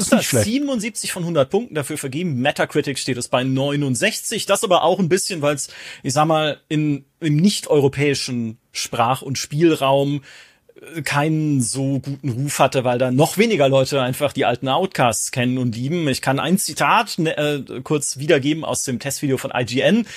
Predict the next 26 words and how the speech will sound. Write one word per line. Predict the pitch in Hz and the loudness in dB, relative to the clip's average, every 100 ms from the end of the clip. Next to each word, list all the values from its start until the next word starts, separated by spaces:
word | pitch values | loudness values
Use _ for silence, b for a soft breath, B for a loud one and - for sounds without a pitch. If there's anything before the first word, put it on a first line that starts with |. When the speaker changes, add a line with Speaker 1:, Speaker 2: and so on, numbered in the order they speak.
| B B 135 | B B -2
Speaker 1:
Da | 123 | 0
sagt | 113 131 175 - | 2 2 2 0
jemand, | 156 151 147 135 | -2 0 2 0
das | - | 2
ist, | 190 254 - - - | 2 0 -4 -8 -4
also | 120 | 2
Outcast, | 123 202 254 - 147 151 180 - 135 | 6 6 4 -2 -4 -2 -4 -6 -4
A | 131 | -2
New | 143 | 0
Beginning | 127 143 202 196 147 | 0 0 0 -2 -4
ist | 170 - 123 | -4 -4 -8
wie | 120 | 0
Avatar | 143 190 185 - 160 165 | 2 4 2 0 -2 -2
mit | 151 120 | -2 -2
dem | 135 123 | -2 -2
Budget | 117 104 143 240 262 - | -6 -2 2 2 0 -4
und | 151 | -4
der | 139 139 | 0 -2
Atmosphäre | 139 131 - 160 180 | -2 -6 -4 0 0
von | 160 131 120 | 0 -4 -4
Stargate | - - 165 185 156 147 - | -6 0 2 2 0 -2 -2
S | 135 - | -4 -2
G | 139 | -4
eins | 147 190 208 - | -2 -2 -2 -4
zu | 170 | -8
drehen, | 139 160 175 | -2 -2 -2